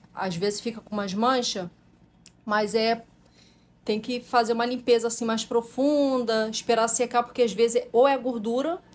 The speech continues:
que ficou, né, que aí tem que usar um desengordurante, ou é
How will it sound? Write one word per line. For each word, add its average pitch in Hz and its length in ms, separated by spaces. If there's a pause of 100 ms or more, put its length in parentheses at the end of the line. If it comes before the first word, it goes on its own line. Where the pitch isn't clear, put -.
que - 80
ficou, 233 580 (540)
né, 208 160
que 220 100
aí 190 160
tem 202 160
que 202 120
usar 190 180
um 196 460
desengordurante, 208 1000 (400)
ou 262 300
é 247 1400